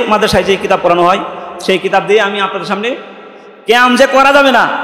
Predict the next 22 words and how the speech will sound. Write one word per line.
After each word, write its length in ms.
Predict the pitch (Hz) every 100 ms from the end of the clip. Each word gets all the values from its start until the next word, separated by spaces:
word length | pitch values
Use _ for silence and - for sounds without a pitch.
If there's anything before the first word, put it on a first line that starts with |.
| -
ইয়া 180 | 147 214
নবী 240 | 285 302 294
সালাম 280 | 285 269
আলাইকা 280 | 262 254 240
বলা 220 | 226 220
যাবে 180 | 214 196
না, 180 | 185 147 - - - - -
রাসূলের 460 | 175 247 233 233
সম্মানার্থে 680 | 208 240 269 269 240 - 214
দাঁড়ানো 340 | 180 247 277
যায় 180 | 262 240
না", 180 | 233 175 - - - - - -
এটা 200 | 160 175
আমি 160 | 175
প্রমাণ 300 | 170 175 180
করব। 200 | 151 147
রাসূল 840 | 143 107 - - - - 160 202
সাল্লাল্লাহু 0 |
আলাইহি 80 | 202
ওয়াসাল্লাম 320 | 226 214 196
নিজেই 220 | 196 226 233
বলেছেন। 340 | 202 175 156